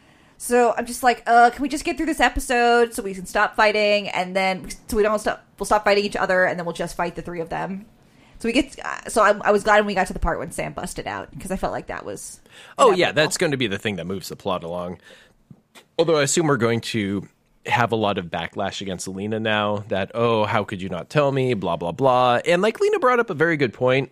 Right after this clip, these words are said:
Speaker 2: of, "Hey, all these people work for an organization that protects the Earth from crazy aliens. Like, your other half,
Speaker 1: Mm-hmm.
Speaker 2: they're, they're not going to be as cool about it."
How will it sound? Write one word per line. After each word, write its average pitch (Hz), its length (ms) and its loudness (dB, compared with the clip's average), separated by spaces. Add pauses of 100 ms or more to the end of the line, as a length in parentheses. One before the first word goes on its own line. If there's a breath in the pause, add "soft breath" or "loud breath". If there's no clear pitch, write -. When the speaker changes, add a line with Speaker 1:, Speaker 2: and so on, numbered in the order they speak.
Speaker 2:
of, 117 640 4 (1300 loud breath)
"Hey, 302 240 2
all 202 240 6
these 240 240 -2
people 190 520 4 (360)
work 143 400 4
for 131 300 4
an 117 120 2
organization 107 840 2
that 95 500 0
protects 120 400 0
the 101 120 -4
Earth 120 260 0
from 101 520 -2 (120)
crazy 104 420 -2
aliens. 90 340 -4
Like, 87 380 -8 (280)
your 233 280 -2
other 214 240 0
half, 101 460 0 (240)
Speaker 1:
Mm-hmm. 214 360 -8
Speaker 2:
they're, 202 280 6
they're 196 180 4
not 185 200 4
going 180 140 4
to 156 60 0
be 135 160 4
as 104 140 0
cool 214 260 2
about 80 320 -4
it." - 320 -12